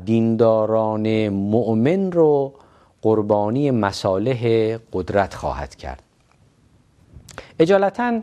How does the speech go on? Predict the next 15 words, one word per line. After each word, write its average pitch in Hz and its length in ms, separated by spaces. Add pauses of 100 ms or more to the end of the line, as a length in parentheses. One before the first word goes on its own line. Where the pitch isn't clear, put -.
(640)
این 208 260
پیشینهٔ 160 880
تاریخی 131 840
شکلگیری 110 1040 (1160)
نظریهٔ 107 800
جدایی 101 600
دین 104 340
از 92 220
دولت 117 600
و 123 100
معانی 135 880 (260)
سگانه‌ای 131 800
که 156 120
حداقل 120 640
این 127 380